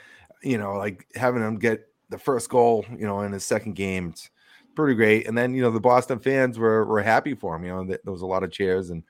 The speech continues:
you know, just to see, uh, kinda history in the making there, 'cause he's gonna score quite a few goals, uh, in his career. And, um, you know, there, there was just, you know, like, you see, like,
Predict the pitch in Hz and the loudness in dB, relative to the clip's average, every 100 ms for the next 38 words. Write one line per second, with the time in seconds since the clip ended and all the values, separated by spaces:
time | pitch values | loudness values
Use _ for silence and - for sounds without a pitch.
0 | _ _ _ _ - 85 82 87 - - | _ _ _ _ -14 -12 -12 -16 -18 -18
1 | - 92 87 80 80 80 82 98 85 80 | -10 -4 -2 -2 -2 -4 -4 -4 -4 -4
2 | 98 - 90 85 82 90 90 98 85 85 | -4 -6 -6 -6 -6 -6 -8 -8 -8 -6
3 | 82 80 85 78 78 90 82 - 87 - | -6 -6 -10 -12 -10 -10 -8 -6 -6 0
4 | 98 95 - 90 90 87 82 80 78 76 | 0 0 -4 -4 -2 0 0 -2 -4 -6
5 | 71 80 - - 76 76 _ _ _ _ | -8 -12 -10 -6 -4 -6 _ _ _ _
6 | _ _ - 85 85 82 80 80 76 73 | _ _ -4 -2 0 -2 -2 -2 -2 -6
7 | 67 _ _ _ - _ _ _ - 120 | -14 _ _ _ -14 _ _ _ 4 6
8 | 113 117 127 117 95 123 - 156 90 90 | 8 8 6 6 4 0 2 0 0 -2
9 | 101 117 - 139 110 90 | -2 -2 0 2 2 -2